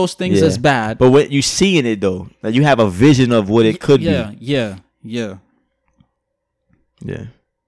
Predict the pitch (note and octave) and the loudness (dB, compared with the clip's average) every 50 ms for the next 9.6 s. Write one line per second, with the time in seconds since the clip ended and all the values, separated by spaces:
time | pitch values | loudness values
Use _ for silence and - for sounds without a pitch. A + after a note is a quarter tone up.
0 | _ _ _ _ _ _ _ _ _ _ _ _ - - - - - - - - | _ _ _ _ _ _ _ _ _ _ _ _ -20 -16 -16 -16 -18 -12 -8 -4
1 | F3 F#3+ F3 D#3+ E3 E3+ E3+ E3+ - - E3+ E3 D#3 D3 C#3+ C#3+ C#3+ C3+ D3 F3+ | -2 0 0 0 0 0 -2 -4 -4 -2 0 2 2 2 0 -2 -4 -2 -2 -2
2 | G#3 G3 F3 E3 D3 C3 A#2 A2+ G2+ - - A#2+ C3+ C3 C3 D3+ F3 F3+ F3 D#3 | -2 -2 -2 -2 -2 0 -2 -2 -4 -8 -12 -14 -12 -10 -10 -8 -8 -10 -12 -12
3 | - C3 C#3 C3+ - D3 C3+ - - A2 - D#4 D4 - C#3 C#3 - C4 A#3+ F3+ | -10 -10 -10 -6 -4 -4 0 0 0 0 2 2 2 4 4 4 4 4 4 2
4 | C3+ A#2 A2 A2 - - - - - _ C3 D3+ - - - D3 E3+ F3 F3 E3+ | 2 0 -2 -4 -8 -10 -14 -16 -16 _ -6 -6 -2 2 2 4 6 6 6 6
5 | D#3+ D#3 D3 C#3+ C#3 D3 E3+ E3 F3+ G3+ G#3+ - - G#3 A3 - - - - D3+ | 6 6 6 4 4 4 4 6 4 4 4 4 4 2 2 2 -2 0 2 4
6 | D#3 F3 F#3+ F#3+ F#3 E3+ F3 F#3+ F3 - F3 D#3+ D#3 E3+ F3+ F3+ F3 G3+ D3+ B2 | 4 6 6 6 6 4 4 2 4 4 4 4 4 4 4 4 2 0 0 0
7 | F#3+ G#3+ B3 A3+ G3 D3 E3 - G3 G3 F#3 F3 - A#2 A2 A2+ C3 E3 G3 - | -2 -2 -4 -4 -4 -6 -4 -2 -2 -2 0 0 0 0 0 2 2 0 0 0
8 | - F3+ D3+ - E3 F3 F3 D3+ D#3+ D#3+ D3+ - - D#3+ D3 C#3 B2+ - E3 D#3+ | -2 -4 -2 -2 0 0 0 2 2 0 0 0 0 0 0 0 0 0 0 0
9 | A#2+ - - - A2+ A2 A#2 B2 C#3 D#3+ D#3+ | -2 -2 -2 0 0 2 2 2 0 -2 -4